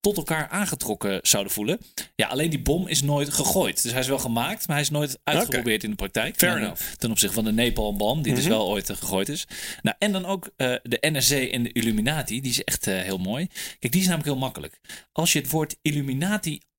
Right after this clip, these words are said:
Speaker 1: achterstevoren intypt, nou, dat is, eh, Intanimuli, en dan punt com toevoegt, dan kom je dus op de website van de N S C.
Speaker 2: Niet.
Speaker 1: Doe dat even live en kijk maar even of het klopt.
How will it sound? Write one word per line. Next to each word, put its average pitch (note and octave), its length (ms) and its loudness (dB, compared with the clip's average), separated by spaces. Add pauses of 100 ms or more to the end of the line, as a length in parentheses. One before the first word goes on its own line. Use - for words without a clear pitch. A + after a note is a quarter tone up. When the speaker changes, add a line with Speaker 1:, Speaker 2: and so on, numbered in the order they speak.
Speaker 1:
achterstevoren D#3+ 840 2
intypt, G#2+ 500 -2
nou, F#2+ 200 2
dat A#2+ 140 -6
is, C#3 160 6
eh, - 140 0
Intanimuli, D3 1500 2 (280)
en A#3 140 2
dan A3+ 180 -2
punt D3 300 0
com A3 260 4
toevoegt, B2 480 0 (340)
dan A#2+ 180 -2
kom A#3+ 220 4
je F#3+ 80 6
dus D3+ 180 2
op - 180 -6
de G2+ 120 0
website A#2 580 0
van A2 120 -2
de G#2 180 -2
N B2 100 0
S - 60 0
C. D3+ 240 2
Speaker 2:
Niet. D3+ 560 4
Speaker 1:
Doe C3+ 220 2
dat G#3+ 120 0
even D#3 320 2
live F#3 220 0
en G3+ 60 -2
kijk F#3 180 4
maar D#3 80 2
even - 0 -
of C#3 80 -2
het D3 80 -4
klopt. - 260 -8